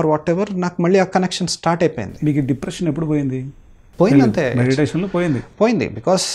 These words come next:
Speaker 1: ఆ, నేను దేనికోసం వెతుకుతున్నానో అది నాకు I can see. ఇప్పుడు,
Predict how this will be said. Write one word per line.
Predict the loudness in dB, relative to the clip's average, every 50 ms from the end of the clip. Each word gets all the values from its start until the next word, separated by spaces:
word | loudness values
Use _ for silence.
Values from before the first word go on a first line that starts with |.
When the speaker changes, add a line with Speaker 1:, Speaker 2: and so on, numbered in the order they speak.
| -4 -2
Speaker 1:
ఆ, | 0 2 2 2 2 0 0 -2 -4 -4
నేను | -4 -4 -2 0
దేనికోసం | 0 0 0 2 0 0 0 0 0
వెతుకుతున్నానో | 0 -2 -4 -6 -6 -4 -2 0 0 0 0 0 0 -2 -2 -4 -8 -18 _ _ _ _ _ _ _ _ _ _ _ _ _ _
అది | -6 -2 0
నాకు | 0 0 -2 -2 0 0 2 2 2 2 2 2 2 2 0 0 -2 -4
I | -4
can | -2 -2 -2
see. | -2 0 0 0
ఇప్పుడు, | 2 2 0 0 0 0 2 4 2 2 0